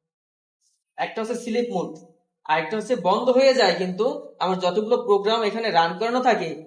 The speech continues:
যখন আবার চালু করি ওইখান থেকেই শুরু হয়, যা লেখা থাকবে ওটাই থাকবে, যেখান থেকে আমি কাজ শুরু করছি ওখানেই থাকবে, এই পর্যায়ে চলে যায়। তাহলে এই জিনিসটা হচ্ছে এই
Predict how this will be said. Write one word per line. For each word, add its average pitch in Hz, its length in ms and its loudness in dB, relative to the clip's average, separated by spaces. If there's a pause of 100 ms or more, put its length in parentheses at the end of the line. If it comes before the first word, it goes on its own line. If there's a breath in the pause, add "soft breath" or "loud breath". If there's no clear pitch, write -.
(160)
যখন 226 260 -2
আবার 240 120 4 (100)
চালু 220 260 4
করি 170 160 2 (260)
ওইখান 226 340 4
থেকেই 247 280 -4
শুরু 185 200 -4
হয়, 143 160 -4 (480)
যা 208 140 2 (140)
লেখা 226 280 2
থাকবে 226 260 -2
ওটাই 214 280 2
থাকবে, 240 240 0 (360)
যেখান 208 260 -2
থেকে 220 180 -2
আমি 214 160 -10
কাজ 185 180 2
শুরু 240 180 -10
করছি 214 240 -2
ওখানেই 202 360 0
থাকবে, 226 240 -2 (500)
এই 226 80 -4 (100)
পর্যায়ে 190 320 0
চলে 175 220 0
যায়। - 140 -8 (280)
তাহলে 185 180 -6 (180)
এই 247 100 2 (100)
জিনিসটা 208 360 -2
হচ্ছে 220 240 -4 (520)
এই 214 100 6